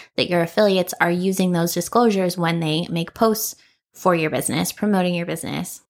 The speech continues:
So I think you see what I'm getting at, is that each stage of development of your business, each choice that you make, each new offer that you create, each new way that you market is going to have necessary legal steps that go along with it.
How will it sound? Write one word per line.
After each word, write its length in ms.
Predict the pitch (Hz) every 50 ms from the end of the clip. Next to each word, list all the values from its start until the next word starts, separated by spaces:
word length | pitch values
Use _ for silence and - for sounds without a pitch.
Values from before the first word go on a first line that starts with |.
| _ _ _ _
So 140 | - - 247
I 80 | 247 233
think 180 | 254 269 277
you 100 | 330 311
see 140 | - - 254
what 100 | 226 208
I'm 120 | 196 190
getting 300 | 185 165 156 160 165 -
at, 260 | 143 120 110 - - -
is 120 | 190 185
that 280 | 190 170 170 165 - - - _ _ -
each 200 | - 247 269 262
stage 400 | - - - - 190 190 196 196
of 100 | 202 190
development 640 | 185 180 165 170 151 151 165 165 - 139 180 185 - -
of 120 | 175 180
your 120 | 175 175
business, 560 | 170 165 143 156 165 - 196 208 214 233 - - - - - - -
each 280 | - 220 226 226 - -
choice 280 | - - 226 185 185
that 180 | 185 214 - 165
you 140 | 190 190 185
make, 280 | 175 165 170 170 - -
each 340 | - 208 208 208 - - 202
new 320 | 190 190 185 190 185 - -
offer 360 | - 170 180 175 - 185 185
that 160 | 175 - -
you 100 | 185 185
create, 360 | - - 190 180 175 170 - -
each 280 | - 202 190 - -
new 240 | - 196 196 196 202
way 280 | 190 180 175 175 180 185
that 160 | 180 170 -
you 100 | 185 180
market 640 | 175 165 151 151 151 170 - 226 247 269 294 285 285 - - - - - _ -
is 140 | 233 233
going 300 | 226 - 220 208 208 214
to 60 | 226 226
have 380 | 220 214 190 185 185 180 180 - _ -
necessary 640 | 226 233 226 226 226 226 226 - 233 226 220 208 190
legal 380 | 180 185 202 202 190 180 180
steps 380 | 180 - - 170 165 170 - -
that 160 | - 165 156
go 100 | - 160
along 400 | 160 160 156 151 135 127 117 - -
with 120 | 190 -
it. 180 | - - - -